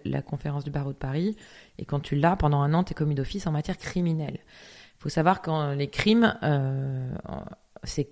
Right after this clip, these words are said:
à Paris, c'est quatre-vingts pour cent de viols, euh, dix pour cent de meurtres, dix pour cent de braquages, en gros.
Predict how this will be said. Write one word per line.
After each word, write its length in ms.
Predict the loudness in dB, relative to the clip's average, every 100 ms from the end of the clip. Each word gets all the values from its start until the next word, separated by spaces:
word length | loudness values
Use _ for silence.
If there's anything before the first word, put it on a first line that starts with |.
| -6
à 140 | -4 -2
Paris, 320 | 0 2 0
c'est 220 | 0 -4
quatre-vingts 440 | -2 -4 -2 -2
pour 160 | -2 -6
cent 160 | -4 -2
de 100 | -2
viols, 440 | 0 4 4 2 -2 -20 -20 -20 _ -8
euh, 80 | -6
dix 160 | -2 -4
pour 180 | -4 -2
cent 160 | 0
de 60 | 2
meurtres, 500 | 2 0 -2 -2 -2
dix 140 | -2
pour 160 | -6 -2
cent 120 | -2
de 60 | 0
braquages, 420 | -2 0 0 0
en 100 | -4
gros. 180 | -6